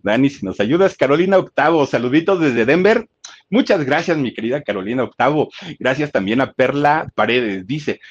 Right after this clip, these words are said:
"Qué triste que haya terminado así, pero sus acciones y malas decisiones", dice que no fue muy buena persona, mínimo un poco de amor a su hijita. Ningún buen recuerdo que, eh, contarle de él. Fíjense nada más,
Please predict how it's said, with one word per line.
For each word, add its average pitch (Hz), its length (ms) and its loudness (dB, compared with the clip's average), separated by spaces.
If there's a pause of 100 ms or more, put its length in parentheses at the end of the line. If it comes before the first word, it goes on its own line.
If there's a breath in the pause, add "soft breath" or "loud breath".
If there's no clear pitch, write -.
(140 loud breath)
"Qué 185 80 2
triste 160 440 -4
que 127 100 -2
haya 123 180 0
terminado 98 480 -2
así, 208 320 -6
pero 104 140 -8
sus - 200 -16
acciones 120 460 -8
y - 20 -8
malas 101 280 -4
decisiones", 110 680 -6 (320 loud breath)
dice 113 360 -2
que 104 120 -4
no 117 180 4
fue 143 220 0
muy 139 400 4
buena 104 320 0
persona, 123 560 -4
mínimo 123 380 -2
un 104 100 -6
poco 107 220 -8
de 104 60 -2
amor 95 220 -4
a 92 40 -12
su - 120 -14
hijita. 90 460 -14 (280 loud breath)
Ningún 110 380 -6
buen 131 160 -6
recuerdo 117 580 -6
que, 113 320 -8
eh, 101 240 -10
contarle 101 540 -4
de 95 220 -2
él. 104 160 -6
Fíjense 165 380 -8
nada 139 160 -2
más, 147 180 -6